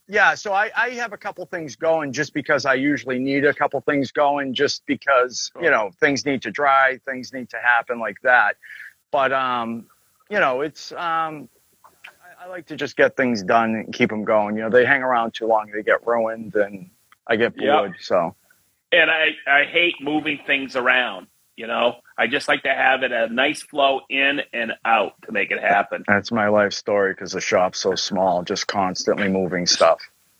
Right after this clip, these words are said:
Speaker 2: So I got a question. In the
Speaker 1: Mm-hmm.
Speaker 2: basement or in the garage?
Speaker 1: Basement.
Speaker 2: Way cool.
Speaker 1: Yeah.
Speaker 2: Way cool.
Speaker 1: Yeah. People come down
Speaker 2: Yeah.
Speaker 1: here and they're shocked. When they come down here, they're like, "Wow,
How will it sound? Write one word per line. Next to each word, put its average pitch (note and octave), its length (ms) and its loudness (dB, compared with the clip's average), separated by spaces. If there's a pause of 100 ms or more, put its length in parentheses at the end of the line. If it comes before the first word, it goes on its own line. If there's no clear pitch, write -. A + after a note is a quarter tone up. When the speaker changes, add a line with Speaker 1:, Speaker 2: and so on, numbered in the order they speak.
(260)
Speaker 2:
So F#3 160 0
I D3+ 160 4
got F3 100 4
a E3 60 0
question. D#3 560 -2 (100)
In D#3 140 2
the D3 80 0
Speaker 1:
Mm-hmm. C3 120 -4
Speaker 2:
basement G3 560 0
or D3 160 2
in C#3+ 80 4
the C#3 80 2
garage? B2 520 0 (500)
Speaker 1:
Basement. A#2 520 2 (760)
Speaker 2:
Way A#2 320 -6
cool. G#2 540 -6 (240)
Speaker 1:
Yeah. A2 280 4
Speaker 2:
Way A#2 160 -8
cool. A2+ 280 -2
Speaker 1:
Yeah. G2+ 260 -2 (300)
People B2+ 260 0
come A#2 160 -4
down A#2+ 160 -2
Speaker 2:
Yeah. A#2 220 2
Speaker 1:
here A#2 120 -4
and G#2+ 120 -6
they're G#2+ 160 0
shocked. - 600 -2 (140)
When G2 140 -12
they G#2 160 0
come A2 200 -2
down G#2+ 280 4
here, G2+ 140 -2
they're G2 60 0
like, G2 260 0
"Wow, G2 480 2